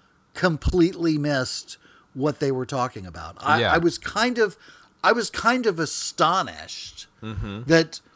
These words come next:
Speaker 1: you know, because I had not followed the trial on Court T V. I'm not a believer in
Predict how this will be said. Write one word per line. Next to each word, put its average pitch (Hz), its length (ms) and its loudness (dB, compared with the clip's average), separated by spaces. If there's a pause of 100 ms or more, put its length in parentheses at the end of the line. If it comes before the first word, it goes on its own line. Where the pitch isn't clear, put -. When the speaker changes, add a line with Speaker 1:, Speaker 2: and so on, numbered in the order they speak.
(720)
Speaker 1:
you 175 160 2
know, 160 120 0
because 160 380 2 (320)
I 185 120 2
had 170 280 -2
not 170 500 0 (240)
followed 143 440 2
the 131 80 -4
trial 127 480 -2
on 120 160 -4
Court 139 320 -8
T 139 160 -8
V. 120 240 -6
I'm 123 160 -4
not 139 240 2
a 135 40 0
believer 120 720 -4
in 110 440 -10